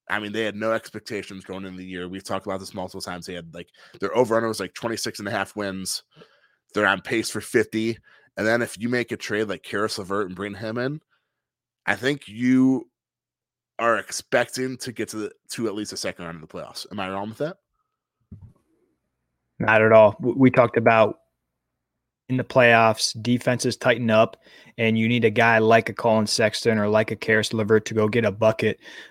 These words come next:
Speaker 2: I was doing some, some statistical deep dives here the, the last, uh, couple days once they acquired LeVert. Cavs are,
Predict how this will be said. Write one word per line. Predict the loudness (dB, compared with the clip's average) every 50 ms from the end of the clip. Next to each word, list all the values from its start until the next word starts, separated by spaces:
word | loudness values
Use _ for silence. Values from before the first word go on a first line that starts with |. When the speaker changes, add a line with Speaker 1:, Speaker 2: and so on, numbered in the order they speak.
| _ -6
Speaker 2:
I | -4 -2
was | -2 2
doing | 4 4 4 4 4
some, | 4 4 4 4 4 4 2 0 -2 _
some | -6 -6 -4 -4
statistical | -4 -6 -2 0 0 2 2 2 0 0 0
deep | 2 2 2 2 4
dives | 4 4 6 4 4 2 2 2
here | 4 6 6 6 6
the, | 6 4 2 0 -2 -2
the | -4 -2 0
last, | 2 4 4 4 4 2 0 -2 -2 0
uh, | 2 2 2 2 0 -4 _ -4
couple | -4 -2 0 0 2
days | 4 6 8 8 6 6 2
once | -2 -4 -2 0
they | 0 0
acquired | 0 0 2 4 4 6 6 4 4
LeVert. | 0 -2 0 4 4 4 4 4 2 _ -20 -20 -20 -20 -20 -20 _ _ -20 _ _
Cavs | 2 4 6 6 4 4 6 6
are, | 6 6 6 4